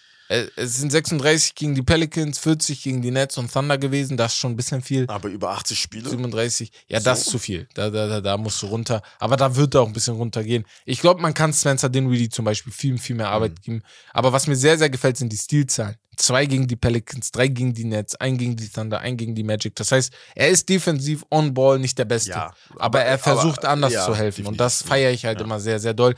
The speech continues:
Speaker 1: Zum Beispiel bei Trae Young. Wir sagen jedes Mal, defensiv ist Trae Young, du kannst ihn nicht, du
Speaker 2: Ja.
Speaker 1: musst ihn verstecken.
Speaker 2: Aber
Speaker 1: Aber was
Speaker 2: Luka ist schon, er hat, also
Speaker 1: Genau.
Speaker 2: physisch gesehen ist er halt auch, er kann auch so ein bisschen kräftigere Spieler
Speaker 1: Genau.
Speaker 2: auch im Post
Speaker 1: Ja, ja,
Speaker 2: gut
Speaker 1: das kriegt er
Speaker 2: verteidigen, so
Speaker 1: hin.
Speaker 2: ist es nicht.
Speaker 1: Aber ich mein,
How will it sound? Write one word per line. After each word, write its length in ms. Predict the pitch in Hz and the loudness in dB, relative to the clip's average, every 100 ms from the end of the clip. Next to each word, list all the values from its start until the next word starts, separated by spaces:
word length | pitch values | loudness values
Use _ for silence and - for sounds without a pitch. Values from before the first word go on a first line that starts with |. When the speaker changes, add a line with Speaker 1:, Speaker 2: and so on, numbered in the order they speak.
| - | -2
Speaker 1:
Zum 160 | - 147 | -6 0
Beispiel 160 | 143 139 | 0 2
bei 80 | |
Trae 280 | 135 - 127 | 0 2 2
Young. 200 | 123 107 95 _ - | 2 0 -8 _ -8
Wir 100 | 123 | 0
sagen 220 | 147 147 | 2 2
jedes 300 | 147 147 135 | 0 0 -2
Mal, 100 | 131 | -2
defensiv 480 | 123 175 180 147 147 | 0 0 0 -2 -4
ist 140 | 131 | -6
Trae 200 | - 131 | -2 -2
Young, 200 | 120 117 _ _ | -2 -6 _ _
du 320 | 85 78 143 | -18 -14 -10
kannst 280 | 135 143 - | -4 -2 -2
ihn 80 | 113 | -2
nicht, 160 | 101 | -6
du 60 | 107 | -6
Speaker 2:
Ja. 100 | 95 | -2
Speaker 1:
musst 180 | 143 131 | 0 0
ihn 80 | 127 | -2
verstecken. 480 | 113 - 113 92 - - - | -2 -2 -4 -6 -20 -18 -10
Speaker 2:
Aber 180 | 98 | 0
Speaker 1:
Aber 80 | 131 | 2
was 160 | 135 123 | 4 4
Speaker 2:
Luka 80 | 110 | 2
ist 120 | 98 | 2
schon, 260 | 104 95 90 | 0 -2 -6
er 140 | 82 | -6
hat, 100 | 87 | -6
also 160 | - - | -10 -4
Speaker 1:
Genau. 260 | 143 135 117 | 2 4 2
Speaker 2:
physisch 300 | 117 98 - | 0 -4 -6
gesehen 360 | 90 90 85 | -8 -10 -10
ist 220 | - - | -8 -8
er 100 | 87 | -6
halt 240 | 76 82 - | -6 -8 -8
auch, 160 | 82 | -12
er 160 | - - | -12 -14
kann 200 | - 92 | -12 -10
auch 240 | - - - _ | -10 -12 -16 _
so 180 | - 80 | -16 -14
ein 120 | 80 | -14
bisschen 220 | 82 - 80 | -10 -10 -10
kräftigere 520 | 80 - 80 76 - | -12 -12 -14 -14 -12
Spieler 220 | - 143 139 | 0 2 4
Speaker 1:
Genau. 160 | 123 | 2
Speaker 2:
auch 120 | 104 | -2
im 100 | 87 | -8
Post 360 | 78 85 85 - 165 | -10 -10 -10 -12 -4
Speaker 1:
Ja, 180 | 120 139 | 4 4
ja, 140 | 123 | 4
Speaker 2:
gut 120 | 95 | 2
Speaker 1:
das 140 | 127 131 | 0 0
kriegt 160 | - 110 | -2 -2
er 40 | |
Speaker 2:
verteidigen, 120 | 123 | 0
so 40 | 127 | 0
Speaker 1:
hin. 100 | 143 | 0
Speaker 2:
ist 100 | 147 | -4
es 80 | - | -12
nicht. 240 | 85 - _ _ | -14 -16 _ _
Speaker 1:
Aber 380 | 117 123 135 127 | -2 2 2 2
ich 100 | 135 | -2
mein, 400 | 123 139 139 127 | 0 2 2 -2